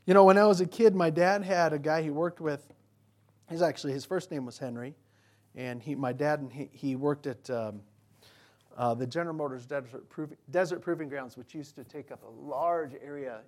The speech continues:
in Southeast Mesa by Ellsworth and Warner. And it's pretty much gone now.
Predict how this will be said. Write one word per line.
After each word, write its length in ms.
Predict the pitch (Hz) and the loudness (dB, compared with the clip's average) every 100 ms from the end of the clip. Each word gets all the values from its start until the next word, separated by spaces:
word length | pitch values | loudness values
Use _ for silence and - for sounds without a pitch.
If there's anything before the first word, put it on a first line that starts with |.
| 120 | -20
in 120 | 117 | -18
Southeast 680 | - 131 127 _ 123 117 - | -14 -14 -14 _ -20 -18 -14
Mesa 440 | 135 143 - 107 - _ _ _ _ _ - | -14 -14 -14 -16 -18 _ _ _ _ _ -12
by 160 | 120 | -10
Ellsworth 420 | 117 135 135 120 | -8 -8 -10 -16
and 140 | 117 113 | -16 -16
Warner. 420 | 135 147 117 101 _ _ _ _ _ _ _ _ _ - | -12 -12 -14 -18 _ _ _ _ _ _ _ _ _ -16
And 120 | 107 | -12
it's 200 | 110 - | -12 -10
pretty 220 | - 147 | -4 -2
much 260 | 123 117 147 | -2 -6 -6
gone 300 | 143 127 107 | -2 -2 -4
now. 400 | 123 135 120 | -8 -8 -10